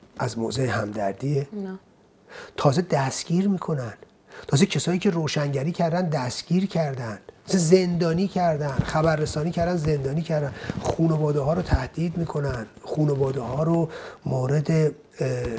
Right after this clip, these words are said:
Speaker 1: فشار قرار دادن. حتی بردن اونجا، اه، مورد ضرب و شتم قرار دادن. خب کجای دنیا یه همچین برخوردی با خانواده قربانی می‌کنن؟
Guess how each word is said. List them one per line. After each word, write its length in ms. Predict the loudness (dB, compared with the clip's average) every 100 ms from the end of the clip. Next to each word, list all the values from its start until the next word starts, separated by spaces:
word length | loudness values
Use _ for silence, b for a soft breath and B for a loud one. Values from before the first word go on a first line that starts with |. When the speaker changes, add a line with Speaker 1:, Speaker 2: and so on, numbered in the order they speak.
| -8
Speaker 1:
فشار 560 | -4 -2 0 2 2
قرار 340 | 2 0 0 0
دادن. 400 | -4 -4 -6 -6
حتی 320 | -4 -4 0
بردن 540 | 0 0 -2 -2 -2 0
اونجا، 380 | -2 2 2 2 B B B 0
اه، 80 | 4 4 2
مورد 440 | -2 -4 -4 -2 0
ضرب 260 | 0 -2
و 60 | -2
شتم 400 | -2 0 -2 -4
قرار 300 | 0 2 2
دادن. 380 | -2 -6 -6 -8 -12 -18
خب 160 | -4 -4 -4 B B B -6
کجای 300 | 0 2 2
دنیا 300 | 2 0 2
یه 120 | 2
همچین 280 | 0 -2 -2
برخوردی 640 | 0 0 -2 -2 -2 -4 B B -4
با 100 | -2
خانواده 480 | 0 0 0 -2 -2
قربانی 460 | 0 -2 -2 -6
می‌کنن؟ 440 | -6 -8 -8 -8